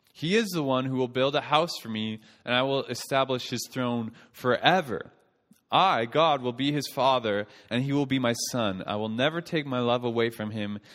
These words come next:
as I took it away from your predecessor." So, um, we see that this Messiah, uh,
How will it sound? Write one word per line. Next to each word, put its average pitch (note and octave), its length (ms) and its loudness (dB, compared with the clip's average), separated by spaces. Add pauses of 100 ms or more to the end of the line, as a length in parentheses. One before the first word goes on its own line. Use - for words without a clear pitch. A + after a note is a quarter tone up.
(120)
as A2+ 160 2
I A2+ 100 2
took D3 300 -6
it C#3 80 -2
away A2+ 480 2 (220)
from A2+ 180 -6
your A2 140 -4
predecessor." F#2+ 720 -6 (2250)
So, F3+ 300 2 (340)
um, A#2 480 2 (100)
we A2+ 120 -4
see C3+ 300 -4
that B2 260 -4
this - 280 -6
Messiah, A2+ 760 0 (220)
uh, F#2 320 -6